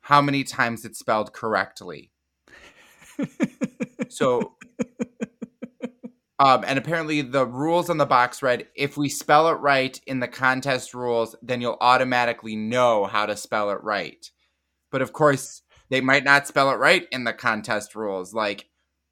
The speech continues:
Speaker 1: good golly, Miss Molly. And then some of the puzzles just don't have ends, or there would be word puzzles that you couldn't solve. Like, they just purposefully just, and it was because Jim Henson thought that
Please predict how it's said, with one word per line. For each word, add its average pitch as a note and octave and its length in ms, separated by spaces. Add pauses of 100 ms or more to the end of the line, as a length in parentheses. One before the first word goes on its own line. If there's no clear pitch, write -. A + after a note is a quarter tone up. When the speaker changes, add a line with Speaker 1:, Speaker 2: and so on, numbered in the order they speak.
(340)
Speaker 1:
good G#2 260
golly, C#3 360
Miss C3 220
Molly. D3 300
And B2 140
then B2+ 120
some C3 180
of C3 60
the B2 80
puzzles C3 440
just A2+ 180
don't G#2+ 200
have G2+ 260
ends, B2+ 640
or G#2 400 (300)
there A2+ 120
would G2+ 100
be G#2 80
word C3+ 380
puzzles C3 520
that A#2 100
you G2+ 140
couldn't F#2+ 320
solve. C3+ 540
Like, G#2+ 220 (440)
they - 140
just - 260
purposefully E3 880
just, A2+ 220 (500)
and D3 120
it D3+ 40
was D3+ 160
because D3 440
Jim C#3+ 220
Henson C3 440
thought A#2+ 300
that A#2+ 240